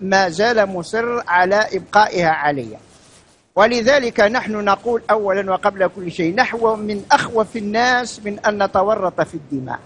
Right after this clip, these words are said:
ونحن نتمسك بكتاب الله وبسنة رسول الله صلى الله عليه وآله وسلم، ونخشى أن نظلم الناس أو أن نظلم.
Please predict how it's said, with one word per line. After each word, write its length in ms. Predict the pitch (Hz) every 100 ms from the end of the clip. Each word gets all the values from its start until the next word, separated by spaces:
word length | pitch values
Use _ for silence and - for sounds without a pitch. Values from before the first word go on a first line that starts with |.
| _ _ _ 120 92
ونحن 760 | 156 196 196 - 202 202 196 196 - _ _ _ _ _ _ _ _ _ _ _ _ _ _ -
نتمسك 640 | 185 220 202 233 220 196 202
بكتاب 580 | 190 190 180 202 190
الله 500 | 185 180 208 226 226
وبسنة 640 | 196 196 185 - 196 185 175
رسول 420 | 196 180 175 190 185
الله 340 | 180 185 170
صلى 300 | - 185 175
الله 400 | 175 180 165 165
عليه 360 | 160 175 170 175
وآله 540 | 170 175 170 170 165
وسلم، 1000 | 170 165 220 220 220 220 226 226 226 226 - -
ونخشى 680 | 160 160 220 - - 214 214 208 208 - -
أن 260 | 180 185 208
نظلم 400 | 196 185 180 175
الناس 840 | 170 190 233 233 240 226 - - 196
أو 220 | 240 254 254
أن 240 | 269 269
نظلم. 480 | 285 196 175 143